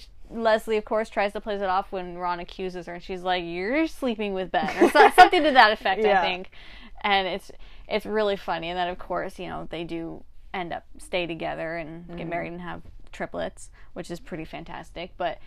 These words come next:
Speaker 1: yes, this is another one that I just absolutely love, this secret relationship, 'cause it's just so funny how it all plays out
Speaker 2: Mm-hmm.
Speaker 1: over the course of their secret relationship arc, I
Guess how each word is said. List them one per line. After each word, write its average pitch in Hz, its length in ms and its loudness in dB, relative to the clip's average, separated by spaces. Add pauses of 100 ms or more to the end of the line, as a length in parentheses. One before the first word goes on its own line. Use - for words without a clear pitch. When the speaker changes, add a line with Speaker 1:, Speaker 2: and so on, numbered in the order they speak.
(160)
Speaker 1:
yes, 175 220 -4
this 233 200 -2
is 277 100 0
another 247 320 4
one 240 300 2
that 196 320 2 (1400)
I 202 120 2
just 185 180 -6
absolutely 185 480 -2
love, 170 360 -4
this 170 180 -8
secret 175 280 -8
relationship, 180 680 -6
'cause 190 120 -12
it's 180 140 -10
just - 360 -12
so 180 260 -2
funny 175 680 -8 (180)
how 175 320 0
it 165 100 -2
all 165 300 -2
plays 160 460 -8
out 156 420 -4 (440)
Speaker 2:
Mm-hmm. 180 100 -8
Speaker 1:
over 165 260 -6
the 160 140 -8
course 165 440 -10
of 160 280 -10 (440)
their 165 380 -6
secret - 580 -8
relationship 165 800 -8 (680)
arc, 175 420 -2 (400)
I 185 200 -6